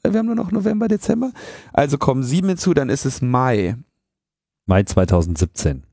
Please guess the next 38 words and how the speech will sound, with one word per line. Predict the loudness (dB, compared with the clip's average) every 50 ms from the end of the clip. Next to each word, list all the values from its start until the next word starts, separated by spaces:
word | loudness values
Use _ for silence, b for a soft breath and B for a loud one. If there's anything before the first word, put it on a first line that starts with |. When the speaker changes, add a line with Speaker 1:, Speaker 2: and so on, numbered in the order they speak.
| _ _ -4
Speaker 1:
Hab | 0
ich | 0 2
das | 2 2 0
jetzt | 0 2 0
richtig? | 0 0 -2 -4
Boah, | -2 -2 -2 -2 -4
Quatsch, | -2 -2 0 0 0 0
jetzt | -2 -2 0 -2
lachen | -2 0 0 -2
die | -2
sich | -2 -2 -4 -6
Schrott | -4 -2 -2 -2 0
und | 0 0 0
denken | 0 0 0
sich, | -2 -2 -2 0
kein | 0 0 0 2
Wunder, | 2 0 2 2 2
dass | 0 0 -2 -2 -2
die | -2 0 0
jungen | 0 0 2 0 0
Hacker | 0 0 0 0
alle | 2 2 2
Speaker 2:
Oder | 2 2
Speaker 1:
viel | 2 2 2
Speaker 2:
Juni, | 2 2
Speaker 1:
geiler | 2 2 2 2
Speaker 2:
wie | 2
auch | 2 2
Speaker 1:
drauf | 0 0 2
Speaker 2:
immer, | 2 2
Speaker 1:
sind. | 2
Speaker 2:
also | 2 2 2
auf | 0 0 0
jeden | -2 -2 0
Fall | 0 0 2
Mitte | 2 2 2 2 2 2
übernächsten | 0 2 2 2 2 2 2 0 -2 -4 -4 -2
Jahres. | -2 0 0 0 0 -2 -4 -6 -10